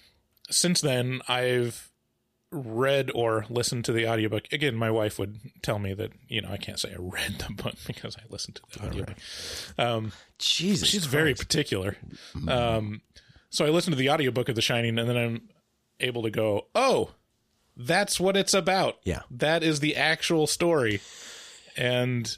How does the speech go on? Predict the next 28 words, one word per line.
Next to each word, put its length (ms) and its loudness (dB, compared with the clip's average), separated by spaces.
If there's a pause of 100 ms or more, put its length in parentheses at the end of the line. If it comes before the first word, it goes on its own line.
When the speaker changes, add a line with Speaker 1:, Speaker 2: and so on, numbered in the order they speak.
Speaker 1:
it 120 -2
makes 220 0
a 60 4
whole 200 2
lot 200 4
more 160 2
sense. 500 0
Speaker 2:
Yeah, 160 2
Kubrick 380 2 (240)
definitely 800 2
decided 560 2
to 100 0
tell 360 0
his 200 0
own 220 2
story 540 -2 (100)
with 240 -2
it. 180 -4
But 360 -4
also, 640 2 (180)
I 60 -2
mean, 160 0
he 80 -2
did 180 -2
a 60 -4
great 240 0
job 280 0
of 300 -6